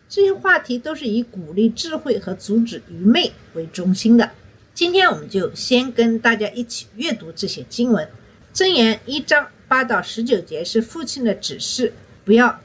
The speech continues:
同意罪人的引诱。“我儿，要听你父亲的教诲，不可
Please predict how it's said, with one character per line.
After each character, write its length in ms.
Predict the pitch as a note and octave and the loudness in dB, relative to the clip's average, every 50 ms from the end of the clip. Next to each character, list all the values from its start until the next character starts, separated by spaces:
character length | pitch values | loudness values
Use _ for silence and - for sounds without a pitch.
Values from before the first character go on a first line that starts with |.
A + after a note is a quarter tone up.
| - _ | -20 _
同 220 | - F3 F3+ G3 | -16 -6 -2 0
意 100 | A3 A3 | 0 0
罪 220 | G#3 - - C4 A3 | 0 -2 0 0 0
人 160 | F3 E3+ F#3+ | 0 2 0
的 60 | A3 | 2
引 180 | A#3 G3+ E3 - - | 2 0 0 -4 -2
诱。 200 | F#3+ A3 - - - - - - _ - _ _ _ _ - - | -2 -2 -2 -2 -6 -16 -20 -20 _ -20 _ _ _ _ -4 0
“我 100 | G#3 G#3+ | 2 4
儿， 220 | G#3+ A3+ C4+ D4 | 4 4 4 2
要 180 | C#4+ D4 D4+ C4 | 0 -2 -2 -2
听 300 | A#3+ - - D4+ D4 C4+ | -2 -6 -12 -12 -8 -6
你 140 | G3 D3 - | -8 -8 -8
父 200 | - - D4 C#4+ | -14 -14 -14 -12
亲 240 | A#3 - G#3 F3 | -6 -6 -6 -6
的 80 | D#3+ D3+ | -8 -12
教 300 | - - A3+ G3+ F3 - | -4 0 0 0 0 0
诲， 120 | - - - - - | -6 -14 -18 -18 -14
不 120 | - C#4+ B3+ | -12 -8 -6
可 180 | - - - | -4 -4 -4